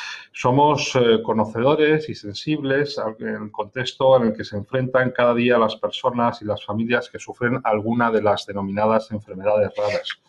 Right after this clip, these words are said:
Somos conscientes de la importancia que tiene incluir un plan sociosanitario de atención a las enfermedades raras a nivel autonómico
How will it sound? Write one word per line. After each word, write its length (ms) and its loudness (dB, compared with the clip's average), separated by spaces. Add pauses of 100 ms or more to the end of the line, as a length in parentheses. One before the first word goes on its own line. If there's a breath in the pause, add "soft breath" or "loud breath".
(360 soft breath)
Somos 440 0
conscientes 840 -2
de 80 -10
la 160 -2
importancia 720 -2
que 80 -6
tiene 260 -4
incluir 380 0
un 160 -2
plan 300 0
sociosanitario 960 -2 (240 loud breath)
de 160 0
atención 500 -2
a 60 0
las 180 0
enfermedades 640 -2
raras 460 0
a 80 -2
nivel 340 -6
autonómico 920 -2